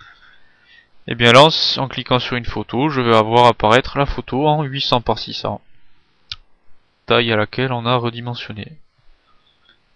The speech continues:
Voilà, ici on a plusieurs petits boutons, hein, euh, je vais pas les passer un par un, mais, euh, un qui est assez utile, c'est, non, il faut peut-être,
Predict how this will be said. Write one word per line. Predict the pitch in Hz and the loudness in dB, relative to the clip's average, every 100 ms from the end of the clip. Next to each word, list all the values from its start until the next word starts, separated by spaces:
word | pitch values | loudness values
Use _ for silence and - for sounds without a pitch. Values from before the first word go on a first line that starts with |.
| _ - - _ - - - _ _ _ _ _ _ _ | _ -20 -20 _ -20 -20 -20 _ _ _ _ _ _ _
Voilà, | 123 127 104 | 4 6 4
ici | 110 110 - 127 | 2 -4 -2 -4
on | 113 | -4
a | |
plusieurs | 107 117 113 | -6 -6 -6
petits | - - 117 | -6 -12 -16
boutons, | 110 107 117 139 151 | -18 -8 -2 0 0
hein, | 127 143 127 107 101 | 0 0 -2 -4 -6
euh, | 104 | -8
je | 104 | -10
vais | |
pas | 101 110 | -8 -6
les | 107 104 | -6 -6
passer | 117 - - | -10 -10 -8
un | 110 | -8
par | - 110 | -4 -2
un, | 120 160 | 0 -2
mais, | 151 123 131 | -2 -2 0
euh, | 123 110 107 107 107 107 107 - | 0 0 0 -2 -4 -6 -8 -8
un | 123 123 | -8 -6
qui | - - 117 | -8 -12 -8
est | 113 113 | -8 -8
assez | 127 - 123 | -8 -8 -8
utile, | 113 - - 143 160 | -10 -12 -10 -8 -8
c'est, | 165 - 127 135 156 - - - - - - - _ _ _ - - - - _ _ _ _ _ - - - - _ _ _ - - _ _ _ _ _ - - _ _ _ _ _ _ - | -8 -8 -6 -6 -8 -14 -20 -18 -18 -20 -20 -20 _ _ _ -20 -20 -20 -20 _ _ _ _ _ -20 -20 -20 -20 _ _ _ -20 -20 _ _ _ _ _ -20 -20 _ _ _ _ _ _ -12
non, | 113 | -8
il | 107 | -2
faut | - 117 | -2 -2
peut-être, | - - - | -8 -8 -12